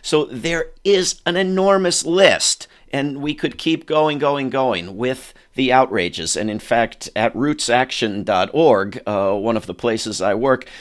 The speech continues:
uh, we've put together websites on this and a book on this. You can go to rootsaction dot org, click on the impeachment section,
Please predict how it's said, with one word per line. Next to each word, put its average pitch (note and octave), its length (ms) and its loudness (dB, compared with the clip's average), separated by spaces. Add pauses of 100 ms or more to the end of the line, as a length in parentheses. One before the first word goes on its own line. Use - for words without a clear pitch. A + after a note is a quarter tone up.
(260)
uh, G#2+ 460 2
we've A2+ 300 0
put C#3 160 0
together A#2 380 2
websites B2+ 640 2
on A#2 180 2
this A#2 280 2
and G#2 240 -2
a G#2 60 2
book B2 480 2
on F#2+ 180 -2
this. F#2 240 -4
You F#2 100 -2
can F#2 220 -6
go A#2 180 2
to A#2+ 80 -2
rootsaction A2 680 0
dot F#2+ 240 2
org, A#2+ 400 4
click - 320 -2
on G2+ 160 0
the F#2 120 -4
impeachment A#2 540 -2
section, A2+ 520 2